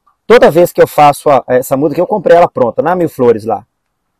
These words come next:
Quando eu compro muda pronta, eu fabrico muita muda de, de pimenta, eu mostro pra vocês aí. Mas quando eu compro muda e ela vem nesse torrão vermelho aqui, eu deixo ela aqui. Ela vai ficar aqui uns seis meses produzindo, é, pimenta aqui agora.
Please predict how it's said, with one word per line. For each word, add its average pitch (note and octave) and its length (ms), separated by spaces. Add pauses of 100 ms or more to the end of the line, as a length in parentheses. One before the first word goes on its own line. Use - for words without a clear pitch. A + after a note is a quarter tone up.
(960)
Quando G3 280
eu G3+ 100
compro C#3+ 260
muda C3+ 220
pronta, D#3+ 280
eu - 60
fabrico D#3 420
muita E3+ 360
muda D3+ 300
de, - 120 (160)
de C3 200
pimenta, C3+ 420
eu A#2+ 40
mostro C#3 260
pra D#3 100
vocês B2+ 360
aí. G2+ 160 (640)
Mas C3+ 140
quando A3+ 200
eu - 80
compro D#3+ 520 (280)
muda E3 480
e C3 80
ela C#3+ 120
vem C#3+ 100
nesse C#3+ 180
torrão B2+ 300
vermelho A2+ 400
aqui, F3+ 340 (100)
eu D#3 100
deixo F#3 260
ela F#3+ 60
aqui. A2 220
Ela B2 100
vai D3+ 100
ficar D3+ 200
aqui F3 360 (560)
uns A#2+ 100
seis F#3 320
meses D3+ 180
produzindo, C#3 460 (560)
é, C3 140
pimenta B2+ 400
aqui C#3+ 100
agora. G2+ 340